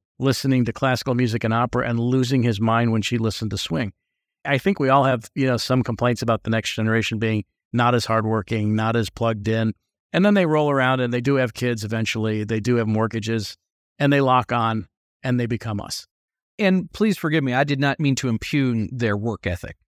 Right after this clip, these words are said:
Speaker 2: It was the, just the differences I've seen, 'cause I know, look, we have, you know, I don't know, probably a ten or twelve Gen Zers, and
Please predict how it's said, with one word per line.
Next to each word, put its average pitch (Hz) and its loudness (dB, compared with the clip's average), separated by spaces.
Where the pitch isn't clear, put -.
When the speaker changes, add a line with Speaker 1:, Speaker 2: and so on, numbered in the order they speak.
Speaker 2:
It 165 2
was 143 2
the, 139 -4
just 143 0
the 156 -2
differences 143 0
I've 139 0
seen, 131 -4
'cause 120 -2
I 127 2
know, 131 0
look, 127 -2
we 120 -2
have, 117 0
you 104 0
know, 87 0
I 85 -2
don't 98 2
know, 92 0
probably 90 0
a 95 -4
ten 113 0
or 107 0
twelve 123 0
Gen 101 0
Zers, 92 -2
and 98 -2